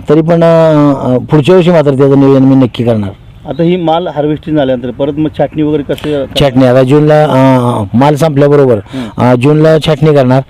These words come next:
Speaker 2: हं.
Speaker 1: पुन्हा खतपाणी घालून पुन्हा आंबा बांधणी वगैरे आहे
Speaker 2: हं.
Speaker 1: आणि पुन्हा फवारणी हा प्रकार, अं, चालू.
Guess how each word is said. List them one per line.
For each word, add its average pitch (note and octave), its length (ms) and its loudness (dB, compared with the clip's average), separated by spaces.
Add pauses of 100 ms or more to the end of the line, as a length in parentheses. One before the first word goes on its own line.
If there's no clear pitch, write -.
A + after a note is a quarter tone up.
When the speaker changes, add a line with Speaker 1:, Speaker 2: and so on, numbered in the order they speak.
(140)
Speaker 2:
हं. A#2+ 100 -10
Speaker 1:
पुन्हा C#3+ 320 -2
खतपाणी D3 380 0
घालून C#3+ 240 2
पुन्हा D3 420 0
आंबा C3+ 240 2
बांधणी C#3+ 400 2
वगैरे C#3 220 2
आहे B2 220 2
Speaker 2:
हं. - 380 -12
Speaker 1:
आणि C#3 140 0
पुन्हा C#3+ 220 0
फवारणी C3+ 480 0 (120)
हा C3+ 120 -4
प्रकार, C#3 340 -2
अं, A#2+ 240 0
चालू. B2 320 0